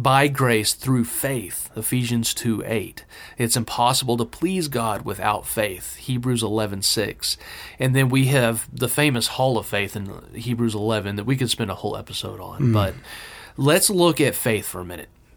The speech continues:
Speaker 1: Where does it come from? Romans ten seventeen tells us that faith comes from hearing, and hearing through the word of Christ.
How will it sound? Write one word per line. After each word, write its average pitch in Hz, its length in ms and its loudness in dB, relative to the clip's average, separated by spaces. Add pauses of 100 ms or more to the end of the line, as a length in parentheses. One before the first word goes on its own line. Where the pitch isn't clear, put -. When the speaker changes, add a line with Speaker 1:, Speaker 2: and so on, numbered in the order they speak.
Speaker 1:
Where 143 220 4
does 156 160 4
it 92 80 -6
come 117 240 -2
from? 98 360 -10 (840)
Romans 160 480 4
ten 156 280 2
seventeen 120 960 0
tells 123 280 0
us 120 180 2
that 113 240 0
faith 147 480 0
comes 123 400 0
from 131 220 -2
hearing, 107 600 -2
and 113 180 -4
hearing 110 540 0
through 110 220 -2
the 104 100 0
word 98 220 -6
of - 140 -12
Christ. - 580 -4